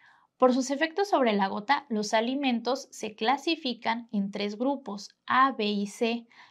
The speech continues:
Los alimentos del grupo A contienen altos niveles de purinas, aproximadamente de ciento cincuenta a mil miligramos por cada cien gramos, por lo que se recomienda evitarlos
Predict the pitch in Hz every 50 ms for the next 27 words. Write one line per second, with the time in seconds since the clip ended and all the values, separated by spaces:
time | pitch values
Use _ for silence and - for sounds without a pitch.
0 | _ - 226 208 247 233 233 247 269 277 277 311 349 214 214 240 208 220 220 208
1 | - 254 247 233 226 240 240 - 233 214 202 220 214 226 233 233 233 - - 247
2 | 269 294 294 294 330 320 311 269 226 214 208 208 208 214 208 214 208 208 240 247
3 | 254 277 302 311 294 269 - - - _ _ - - - - - 208 202 - 214
4 | 208 202 202 - 226 226 240 277 311 330 349 349 330 285 269 269 269 - 285 302
5 | 302 - - 185 214 208 202 202 - 277 294 320 349 - 403 392 - 277 233 -
6 | - 226 226 226 226 269 277 269 - _ - 220 214 214 208 220 233 254 277 294
7 | 311 320 330 330 330 311 262 226 202 214 220 220 220 247 262 - - 220 208 202
8 | - 208 208 220 214 - - 240 226 233 233 247 254 269 285 302 294 269 - -
9 | _ _ - - _ _ _ 220 208 202 220 226 214 233 240 233 - 262 262 269
10 | 285 277 330 320 320 302 285 277 269 269 294 294 - - _ 233 214 208 202 202
11 | 202 - 240 240 262 262 277 294 311 302 - -